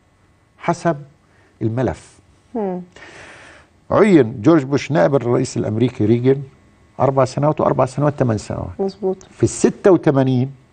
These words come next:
Speaker 1: وهو نائب رئيس، كلفوا السيد ريغن، كلف نائبه استكمال الملف الذي وضع في الخمسة وسبعين، تحضير الولايات المتحدة للحرب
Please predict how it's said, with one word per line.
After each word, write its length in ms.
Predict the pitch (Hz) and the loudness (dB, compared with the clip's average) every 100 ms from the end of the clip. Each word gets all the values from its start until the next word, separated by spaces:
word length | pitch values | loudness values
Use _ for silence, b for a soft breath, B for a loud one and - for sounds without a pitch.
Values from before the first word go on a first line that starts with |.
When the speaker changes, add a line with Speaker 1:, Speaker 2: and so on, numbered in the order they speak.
| - | -6
Speaker 1:
وهو 180 | 127 170 | 2 4
نائب 260 | 185 143 | 4 4
رئيس، 440 | 131 131 139 - - | 2 2 2 -2 -2
كلفوا 420 | 208 220 190 170 151 | 2 6 4 4 -2
السيد 380 | - 139 120 | 0 0 4
ريغن، 280 | 120 113 143 170 _ _ _ _ - | 2 2 -4 -10 _ _ _ _ 0
كلف 320 | 131 123 - | 2 2 2
نائبه 380 | 131 104 135 160 - _ B B B B B B B B B B B B B _ _ _ _ - | 0 0 -2 -4 -8 _ B B B B B B B B B B B B B _ _ _ _ -18
استكمال 560 | - - - 175 214 208 | -10 -8 -2 2 4 6
الملف 540 | 175 185 220 - - - | 6 4 4 0 -14 -6
الذي 380 | 139 143 143 165 | -2 0 2 4
وضع 380 | 160 202 196 147 | 6 6 4 2
في 120 | - | 0
الخمسة 440 | 147 - 170 147 | -2 -2 -2 -2
وسبعين، 480 | 131 - 95 92 90 80 - b b b b b _ _ _ _ _ _ | -2 -2 -4 -4 -8 -10 -20 b b b b b _ _ _ _ _ _
تحضير 560 | 202 - 120 180 139 - - _ _ _ _ _ _ _ _ - | -4 -4 2 6 6 4 -6 _ _ _ _ _ _ _ _ -6
الولايات 420 | 107 113 135 - | 0 2 2 2
المتحدة 640 | 117 117 - 131 139 170 180 _ - | -4 -2 -2 0 -2 -4 -8 _ 0
للحرب 360 | 110 - 104 | 0 2 -4